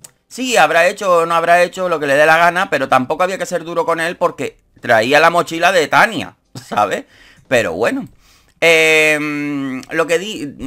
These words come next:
a ver, le recriminan su actitud en la hoguera con respecto a Cristian, que sinceramente yo creo que Vladimir hasta corto se quedó.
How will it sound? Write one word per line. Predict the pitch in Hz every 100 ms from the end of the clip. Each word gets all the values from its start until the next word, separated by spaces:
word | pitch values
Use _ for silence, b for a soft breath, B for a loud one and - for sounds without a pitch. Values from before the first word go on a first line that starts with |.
| 76 52 -
a | 127
ver, | 151 120
le | - 131
recriminan | 135 139 151 160 220 247
su | 185
actitud | - 131 110 131 143 156
en |
la | 113 101
hoguera | 98 104 117 147 151 151
con | 110 107
respecto | 120 113 101 95 143 147 135 101 90 87 - _ -
a | 107
Cristian, | 113 117 98
que | 92
sinceramente | 104 98 117 110 113
yo | 127 110
creo | 117 123
que | 104
Vladimir | 98 98 101 117
hasta | 127 104
corto | 95 117
se | 117
quedó. | 90 92